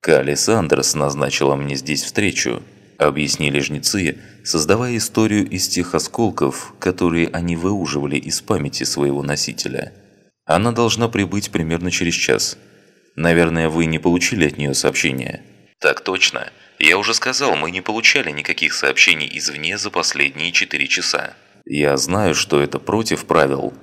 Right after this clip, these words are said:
сказали жнецы. «Но можно ли мне пришвартовать мой шаттл и подождать,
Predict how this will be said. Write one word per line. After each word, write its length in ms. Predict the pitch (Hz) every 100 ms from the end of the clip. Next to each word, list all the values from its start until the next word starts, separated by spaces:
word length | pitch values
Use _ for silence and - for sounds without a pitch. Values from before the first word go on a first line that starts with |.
| - -
сказали 440 | - 95 90 67 65
жнецы. 540 | 78 76 - 50 - - -
«Но 220 | 78 73
можно 340 | 85 87 90
ли 120 | 78
мне 200 | 76 80
пришвартовать 760 | 78 76 - 78 - 78 78 71
мой 140 | 73 73
шаттл 420 | - 104 90 87
и 140 | 90
подождать, 760 | 85 87 85 - 127 - -